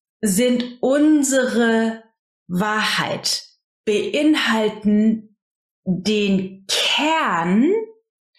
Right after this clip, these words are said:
der Säule Nummer eins, beinhalten den Kern der Geschichte, die wir uns bis heute erzählen, beinhalten den Kern der konditionierten Persönlichkeit.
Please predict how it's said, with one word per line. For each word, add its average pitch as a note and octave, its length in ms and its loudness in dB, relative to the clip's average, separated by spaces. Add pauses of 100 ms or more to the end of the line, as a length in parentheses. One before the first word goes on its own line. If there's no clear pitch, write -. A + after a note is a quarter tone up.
(480)
der F#3 400 -4
Säule E3+ 340 -2
Nummer A3 260 0
eins, G#3+ 580 -4
beinhalten A3+ 640 2
den G3+ 300 -2
Kern C#4 960 0 (640)
der G#3+ 280 0
Geschichte, E4 720 0
die C4 140 4
wir A3+ 140 2
uns G3+ 180 -2
bis - 240 -4
heute F#3+ 220 -2
erzählen, F3+ 840 -2 (260)
beinhalten A3 720 0
den G3 360 0
Kern C4+ 840 0 (320)
der - 440 -4
konditionierten B3+ 1040 2
Persönlichkeit. G3+ 1000 -2